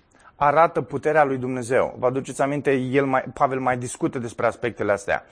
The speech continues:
Că el zice că puterea dumnezească a lui putere l-a înviat din morți. Deci în învierea lui Isus și implicit în învierea noastră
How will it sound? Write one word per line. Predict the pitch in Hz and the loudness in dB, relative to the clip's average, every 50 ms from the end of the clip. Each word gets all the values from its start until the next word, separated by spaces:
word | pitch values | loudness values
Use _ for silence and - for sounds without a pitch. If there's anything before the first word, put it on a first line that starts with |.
| - - - - - - _ - | -20 -20 -20 -20 -20 -20 _ -4
Că | - 143 135 120 - | 0 2 2 2 2
el | - 143 139 143 143 135 | 0 0 2 2 2 2
zice | 120 131 127 - - 135 - | 0 -2 -4 -2 -4 -6 -6
că | - - - 151 135 131 - - - - - _ _ | -4 0 2 4 4 4 0 -8 -20 -20 -20 _ _
puterea | - 151 147 - - 170 190 190 190 170 - - - - | -4 -4 -4 2 4 6 6 8 8 6 4 2 -2 -4
dumnezească | 147 139 147 151 151 147 120 156 160 175 190 - - 190 | -4 -4 -4 -4 -4 -2 2 4 4 4 4 4 2 2
a | |
lui | 165 151 151 156 135 | 4 4 2 0 0
putere | - - 143 127 - - 175 180 170 160 143 131 | -4 -8 -8 -8 2 6 8 8 8 8 6 2
l-a | 123 120 120 120 | 2 2 2 2
înviat | 123 120 98 113 110 117 113 113 - - | 0 -2 -2 0 0 2 0 0 -2 -8
din | 107 95 113 104 107 | -8 -8 -6 -4 -2
morți. | 107 98 87 76 - - - - - _ - - - - - | -2 -2 -2 -2 -4 -8 -14 -20 -20 _ -20 -20 -20 -6 -4
Deci | 127 101 - | -4 -2 0
în | 147 135 | 0 2
învierea | 139 135 131 110 117 131 151 185 220 254 254 | 2 2 2 2 2 4 4 6 6 6 4
lui | 240 196 160 143 | 4 4 2 2
Isus | 131 117 - - 127 127 143 | 0 -2 -4 -2 -2 -2 -2
și | - - 143 147 | -2 -4 -2 0
implicit | 190 226 220 - 302 254 - 302 254 - | 0 0 2 2 0 0 0 -2 -2 0
în | 277 247 | 0 0
învierea | 208 170 135 135 143 151 165 190 202 | 0 0 2 4 4 4 6 4 4
noastră | 202 180 147 123 107 101 - - 120 117 120 117 | 4 4 4 4 4 2 0 -2 0 0 0 0